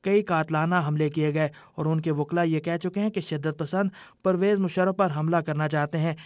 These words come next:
اس لیے ان کی سیکیورٹی کو مزید بہتر بنایا جائے۔ محمد اشتیاق، Voice آف America، اسلام آباد۔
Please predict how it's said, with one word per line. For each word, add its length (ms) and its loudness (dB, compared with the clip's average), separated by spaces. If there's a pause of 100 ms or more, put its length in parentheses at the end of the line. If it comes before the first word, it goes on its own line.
(140)
اس 220 -4
لیے 180 2
ان 160 2
کی 120 0
سیکیورٹی 540 2
کو 140 4
مزید 440 0
بہتر 240 0
بنایا 340 0
جائے۔ 260 2 (320)
محمد 380 2
اشتیاق، 460 0
Voice 200 2
آف 100 -2
America، 340 0
اسلام 340 2
آباد۔ 380 2